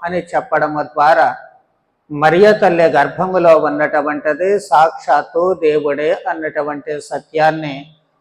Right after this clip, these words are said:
ఆమె గుర్తిస్తూ ఉంటుంది. ఇక మూడవ వ్యక్తి బప్తిస్త యోహాను గారు. ఆయన ఏకంగా సాక్ష్యం ఇస్తూ ఉన్నారు. కనబడినటువంటి లేక తన వద్దకు వచ్చినటువంటి వారికి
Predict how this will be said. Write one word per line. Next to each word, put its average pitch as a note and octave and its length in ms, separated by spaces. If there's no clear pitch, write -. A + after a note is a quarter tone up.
ఆమె C#3+ 380
గుర్తిస్తూ D3 720
ఉంటుంది. D3 720
ఇక E3+ 140
మూడవ F#3+ 500
వ్యక్తి F3 520
బప్తిస్త D#3+ 600
యోహాను D3 720
గారు. C#3+ 640
ఆయన D3 340
ఏకంగా C#3+ 800
సాక్ష్యం D#3+ 800
ఇస్తూ D3+ 360
ఉన్నారు. C#3+ 720
కనబడినటువంటి D#3 960
లేక C#3+ 340
తన D#3+ 380
వద్దకు D3+ 440
వచ్చినటువంటి C#3+ 1080
వారికి D3+ 640